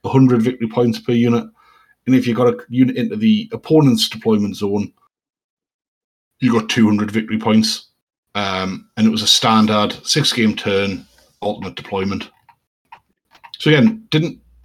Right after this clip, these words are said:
differ massively, but enough to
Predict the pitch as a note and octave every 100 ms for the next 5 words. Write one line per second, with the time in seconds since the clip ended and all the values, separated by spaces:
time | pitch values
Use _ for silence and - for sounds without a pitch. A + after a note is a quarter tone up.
0 | _ - - D3+ D3 D3+ D3+ D3+ A#2+ G#2
1 | G#2+ A2 A#2+ - A#2 B2+ A#2 - - B2
2 | A2+ A2